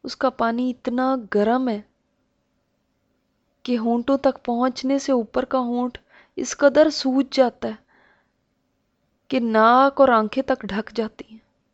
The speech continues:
और नीचे का होंठ सूज के सीने और नाफ तक पहुँच जाता है, जुबान जल जाती है और मुंह तंग हो जाता है।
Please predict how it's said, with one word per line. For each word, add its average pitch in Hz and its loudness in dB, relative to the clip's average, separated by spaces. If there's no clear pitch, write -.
और 254 2
नीचे 247 -2
का 269 0
होंठ 240 -4
सूज 262 -4
के 311 -4
सीने 269 0
और 285 4
नाफ 226 2
तक 262 0
पहुँच 220 -10
जाता 123 -8
है, 240 -12
जुबान 240 0
जल 233 0
जाती 226 -2
है 226 -16
और - -2
मुंह 262 -2
तंग 285 6
हो 262 2
जाता 220 -6
है। 226 -18